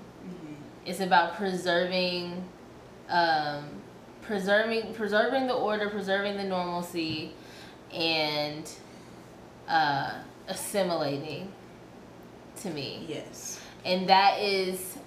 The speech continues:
Speaker 2: that, I feel like that, while it's, like, it can go, like, disguise itself as, like, unproblematic and, like, drama free and, like, I can address my pastor by his first name and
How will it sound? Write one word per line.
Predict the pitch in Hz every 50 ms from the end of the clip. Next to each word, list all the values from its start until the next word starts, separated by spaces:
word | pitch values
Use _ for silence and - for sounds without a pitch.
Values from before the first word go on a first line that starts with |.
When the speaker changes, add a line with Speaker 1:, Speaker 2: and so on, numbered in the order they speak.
| - - - 190
Speaker 2:
that, | 175 190 185 170 160 190 208
I | -
feel | 226 214
like | 208 185 180 185 185 160
that, | 190 180 180 196 202 - - - - - - - -
while | - 208 190 190 185 196 196 190 190 190 185 190
it's, | 190 - - -
like, | 214 190 170 165 165 160 - -
it | 180 175 -
can | - - 226 202
go, | 185 196 185
like, | 180 180 185 180
disguise | - 170 170 - - - 180 165 170 175 175 175
itself | 180 - - - - 180 175 180 185 -
as, | - 170 165 -
like, | 160 151 147 147 - - - - - - - - - - - - - - - - - - - - - - - - - - - -
unproblematic | 202 220 226 226 226 220 220 214 214 208 202 196 190 196 196 196 196 196 190 190 190 185 185 180
and, | 170 165 165
like, | 156 156 156 156 156 160 185 - - - 180
drama | - 185 190 196 208 208 208 208
free | 208 208 - 196 190 190 185 185 185 180 175 165
and, | 170 170
like, | 170 165 160 160 - -
I | 170
can | 180 - 208 190 185
address | 180 175 160 156 165 180
my | 190 175 175
pastor | - 190 175 185 185 208 190
by | 175 180
his | 185 185 180
first | - - 175 185 180 - 175
name | 156 156 165 170 170 175 170 170 170 160
and | 156 156 156 165